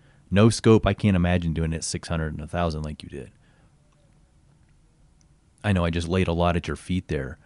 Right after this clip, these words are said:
but this idea of, I mean, this is, this is a thing. In five years, it kept your attention. You described the way you felt in the competitive, which I, the idea that it compares to cycling is, is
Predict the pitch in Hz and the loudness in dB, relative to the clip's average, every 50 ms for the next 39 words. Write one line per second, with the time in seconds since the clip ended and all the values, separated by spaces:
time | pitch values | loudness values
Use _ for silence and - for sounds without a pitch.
0 | _ - _ - 90 - 104 101 92 - 95 87 87 85 78 82 90 92 92 87 | _ -12 _ -10 -2 2 2 2 2 2 2 0 0 0 -2 0 0 2 2 2
1 | 87 - 82 82 82 80 76 71 - - - - - - - - 82 78 78 87 | 0 0 -2 -2 -2 -4 -4 -8 -14 -20 -20 -20 -20 -20 -12 -8 -6 -4 0 0
2 | 107 98 - 80 76 69 60 - - - - _ _ _ _ _ _ _ _ _ | 0 0 0 -4 -6 -6 -8 -12 -14 -14 -16 _ _ _ _ _ _ _ _ _
3 | _ _ _ _ _ _ _ _ _ _ _ _ _ _ _ _ _ - - 107 | _ _ _ _ _ _ _ _ _ _ _ _ _ _ _ _ _ -10 -8 -4
4 | - 127 95 78 71 - - 113 113 92 69 62 67 - 87 90 85 - - 107 | -2 -2 -2 -2 -4 -4 -2 -2 -2 -2 -4 -6 -8 -6 -6 -6 -6 -2 0 2
5 | 104 117 123 107 90 87 87 98 104 85 76 73 76 78 - - - 90 - - | 4 6 4 4 4 2 4 4 4 4 2 0 -4 -6 -4 -4 -4 -4 -2 -2
6 | 85 85 - - 90 85 78 - 71 73 82 90 92 87 90 82 - - - 90 | -2 -2 0 -2 -2 -2 -2 -2 -4 -2 0 0 2 0 0 -2 -4 -8 -6 -2
7 | 92 98 104 110 110 92 95 85 - 82 80 78 87 90 95 92 85 78 - - | 0 2 4 4 2 2 -2 -6 -6 -6 -4 -2 0 0 0 0 -2 -4 -6 -12
8 | - - 113 104 90 85 - 80 76 76 - - 80 78 - - 98 101 95 85 | -8 -2 0 0 0 0 -2 -4 -6 -6 -4 -6 -6 -4 -4 -2 -2 0 -2 -2
9 | - 92 90 - - 90 92 90 - - - - - - - - - - 98 95 | -2 -4 -4 -4 -4 -4 -6 -6 -6 -12 -20 -20 -20 -20 -20 -12 -2 2 2 4
10 | 98 95 92 101 101 95 87 82 - 90 78 - - 101 95 90 87 - - 78 | 4 6 6 6 6 6 4 2 0 -2 -4 -2 -2 0 0 0 0 -2 -6 -8
11 | - - - 87 87 82 - 78 76 73 73 73 - - - 82 78 69 69 - | -6 -2 -2 -2 0 -2 -2 -4 -6 -6 -8 -10 -14 -10 -8 -8 -6 -6 -8 -12
12 | - - 82 78 76 73 73 - - - | -8 -6 -4 -4 -4 -6 -8 -10 -12 -14